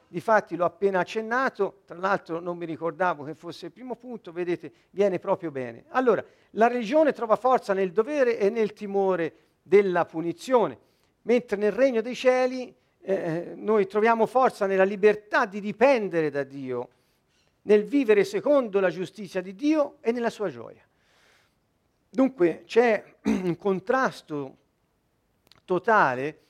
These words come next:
di, eh, attitudine alla vita nelle, nei due casi. E vorrei invitarvi a vedere che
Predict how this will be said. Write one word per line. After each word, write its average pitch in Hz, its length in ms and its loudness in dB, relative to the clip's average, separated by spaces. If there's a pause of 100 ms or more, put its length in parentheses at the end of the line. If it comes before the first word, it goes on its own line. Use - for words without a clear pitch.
(280)
di, 208 360 -8
eh, 156 260 -2
attitudine 156 1000 -6
alla 143 220 0
vita 143 480 -8 (280)
nelle, 143 480 -2
nei 143 200 -4
due 143 320 -4
casi. 117 480 -8 (280)
E 214 500 2
vorrei 240 420 0
invitarvi 196 960 -2
a 214 120 0
vedere 175 640 0
che 208 460 0